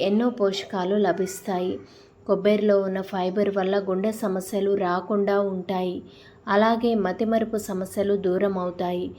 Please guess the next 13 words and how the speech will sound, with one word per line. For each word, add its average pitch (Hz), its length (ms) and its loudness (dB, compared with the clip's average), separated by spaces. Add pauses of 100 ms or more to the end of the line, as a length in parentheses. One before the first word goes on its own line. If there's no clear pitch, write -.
(340)
మెంతుకూర 240 600 4
కూడా 220 320 2 (120)
ఆరోగ్యానికి 196 720 0
చాలా 196 440 0
మేలు 190 320 0
చేస్తుంది. 185 680 -6 (500)
మెంతుకూరలో 208 680 2
కాల్షియం, 196 680 0 (240)
ఐరన్, 196 500 0
అలాగే 196 420 0
ప్రోటీన్లు 214 680 2
సమృద్ధిగా 202 800 2
ఉంటాయి. 180 540 -2